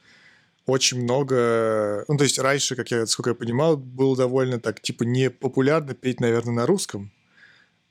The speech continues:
А щас, на самом деле, все популярные группы, которые у нас есть, да, и которые молодые, и даже не молодые, они все поют щас на русском. И даже, даже русское вот это вот,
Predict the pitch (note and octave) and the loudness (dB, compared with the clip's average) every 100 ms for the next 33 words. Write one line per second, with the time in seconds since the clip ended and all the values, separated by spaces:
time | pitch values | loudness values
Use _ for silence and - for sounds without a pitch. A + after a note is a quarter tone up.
0 | _ A2 A2 A2 G#2+ A2 - C3+ C#3+ C#3 | _ -2 0 2 0 0 0 0 0 0
1 | - B2+ B2 B2 B2 A#2+ - - D3+ C#3 | 0 0 0 0 0 -2 -2 2 2 2
2 | B2+ B2 A#2+ A2+ A#2 A#2 B2+ - G#2+ A2+ | -2 0 0 0 -4 -2 -2 -2 -2 0
3 | G#2+ G2+ B2 F3 C#3 A2+ B2+ B2 G#2 A2 | 0 -2 0 0 2 2 2 0 -2 -4
4 | G#2+ G#2+ G#2+ G#2+ G#2 D3+ D3+ C3+ G#2+ G#2 | -2 -2 0 -2 2 2 4 2 -4 -4
5 | G2+ G2 G2 - - - - - _ - | -4 -6 -8 -12 -18 -20 -20 -20 _ -2
6 | G#2+ G#2 G2+ G#2+ A2 G#2+ D#3 B2 - E3 | -2 -2 -6 -2 -2 2 2 2 2 2
7 | C3 C3 B2 - A2 A#2 - A2 G#2 - | 2 0 -4 -4 -2 -2 -4 -6 -10 -14
8 | _ _ _ - A#2 A2 G#2+ G#2+ G#2 G#2 | _ _ _ -4 -2 0 0 0 0 -2
9 | - _ - C3 B2+ A#2 B2 A#2+ _ _ | -6 _ -6 0 0 0 -2 -4 _ _
10 | - C3+ C3 A#2 C3 D3+ - C3 A#2 A#2 | -12 -2 0 0 0 0 0 0 -2 -4
11 | G#2+ A2 A2 | -2 -2 -2